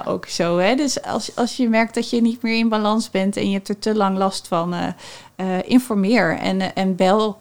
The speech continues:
Speaker 2: ook vooral eventjes om te checken van, "Hey, zijn dit nou klachten waarmee ik naar een psycholoog kan gaan?"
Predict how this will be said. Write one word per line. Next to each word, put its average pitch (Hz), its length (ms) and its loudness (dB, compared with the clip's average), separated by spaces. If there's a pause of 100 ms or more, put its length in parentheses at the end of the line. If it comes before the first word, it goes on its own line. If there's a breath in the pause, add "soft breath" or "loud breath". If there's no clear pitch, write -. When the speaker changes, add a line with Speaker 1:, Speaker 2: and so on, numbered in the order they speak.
(120)
Speaker 2:
ook 190 240 0
vooral 180 440 2
eventjes 175 540 -2
om 180 140 -6
te 185 160 -4
checken 190 320 -2
van, 190 220 -2
"Hey, 175 340 0 (240 loud breath)
zijn 196 260 0
dit 226 180 0
nou 196 160 0
klachten 190 440 -4
waarmee 180 300 0
ik 180 100 -4
naar 170 160 -4
een 170 60 -4
psycholoog - 580 -8
kan - 200 -8
gaan?" - 360 -10